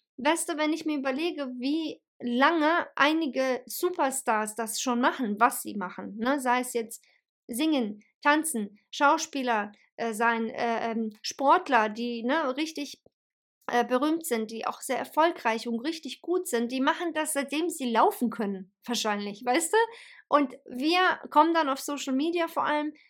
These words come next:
posten ein paar Mal und denken uns, „Oh Mann, das fru-, das frust-, fruchtet ja nicht und, ne, ich habe ja gar keine Likes bekommen oder nur drei und, ach Mensch, so ein Mist und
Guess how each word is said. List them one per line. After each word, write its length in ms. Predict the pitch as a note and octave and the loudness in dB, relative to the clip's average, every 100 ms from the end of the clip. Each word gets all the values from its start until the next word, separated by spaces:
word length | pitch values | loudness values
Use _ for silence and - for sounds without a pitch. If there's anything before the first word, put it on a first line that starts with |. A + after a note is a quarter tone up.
| _ _ | _ _
posten 380 | D#4 E4 - D#4 | 4 4 2 -6
ein 40 | |
paar 220 | - C#4+ | 2 4
Mal 400 | C#4+ C#4+ C#4 C#4+ C#4+ _ _ | 4 4 4 2 -2 _ _
und 180 | - C4 | -4 0
denken 260 | C4+ C#4 C4+ | 0 0 -2
uns, 300 | C4 - - _ _ | -4 -6 -14 _ _
„Oh 100 | C#4 | -2
Mann, 260 | C#4 C4+ C4 | 2 2 0
das 120 | B3+ | -4
fru-, 140 | - | -10
das 220 | B3+ C4 - | -6 -6 -6
frust-, 460 | - E4 - - | -4 -2 -4 -10
fruchtet 480 | - D#4+ E4 D4+ C#4+ | -6 -6 -6 -8 -4
ja 160 | C#4+ C4+ | -2 0
nicht 340 | C4+ C#4 C4+ | 0 0 0
und, 220 | A#3+ A#3 | -4 -2
ne, 160 | C4 D#4+ | 0 0
ich 80 | C#4+ | -2
habe 160 | C4+ C4+ | -4 -2
ja 40 | |
gar 180 | C#4+ D4 | 2 2
keine 240 | D#4+ D4 | 2 -2
Likes 360 | C#4+ C#4 C#4+ - | 2 2 2 -2
bekommen 380 | - B3+ C#4 B3+ | -10 -2 0 2
oder 180 | B3 B3 | 0 0
nur 200 | C4 C4 | 0 -2
drei 480 | - C4+ D4 C#4 A#3+ | 0 4 4 2 -2
und, 180 | A#3 - - - | -6 -10 -20 -2
ach 120 | B3+ | 0
Mensch, 280 | C#4+ D#4+ C#4 | 2 2 0
so 100 | C4 | -2
ein 120 | B3 | 0
Mist 380 | C4+ D#4 D#4+ - | 0 0 -4 -4
und 180 | B3+ | -4